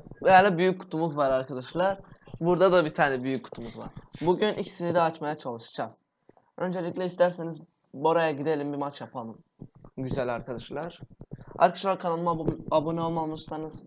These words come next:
abone olmayı ve like atmayı unutmayın arkadaşlar. Bakalım arkadaşlar, bu maç nasıl gidecek? Umarım güzel gider de.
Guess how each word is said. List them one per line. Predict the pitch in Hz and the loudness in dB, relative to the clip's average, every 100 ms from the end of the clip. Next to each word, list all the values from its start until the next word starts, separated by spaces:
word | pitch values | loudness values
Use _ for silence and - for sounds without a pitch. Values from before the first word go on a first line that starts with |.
| - | -6
abone | - 131 147 | -4 -4 -4
olmayı | 151 147 135 143 - _ _ | -4 -4 -4 -8 -12 _ _
ve | 156 156 | -4 -2
like | 147 | -4
atmayı | 147 - 131 | -8 -10 -10
unutmayın | 123 113 - 107 | -10 -14 -16 -18
arkadaşlar. | 107 107 117 110 - 110 - _ _ _ _ _ _ _ _ _ _ _ _ - _ _ - _ _ _ _ _ _ _ _ _ _ _ _ _ _ - - - - - | -18 -20 -20 -20 -20 -20 -20 _ _ _ _ _ _ _ _ _ _ _ _ -20 _ _ -20 _ _ _ _ _ _ _ _ _ _ _ _ _ _ -20 -16 -12 -10 -10
Bakalım | - 139 131 143 143 151 156 165 - - | -6 -8 -6 -6 -6 -6 -10 -14 -18 -10
arkadaşlar, | 147 143 - 147 143 | -8 -8 -10 -6 -6
bu | 143 | -4
maç | 151 - | -4 -2
nasıl | 180 175 123 | -4 -4 -10
gidecek? | 120 123 117 113 | -12 -12 -16 -14
Umarım | 131 131 131 | -12 -10 -10
güzel | 123 131 123 | -10 -12 -12
gider | 131 147 139 | -14 -14 -14
de. | 127 | -18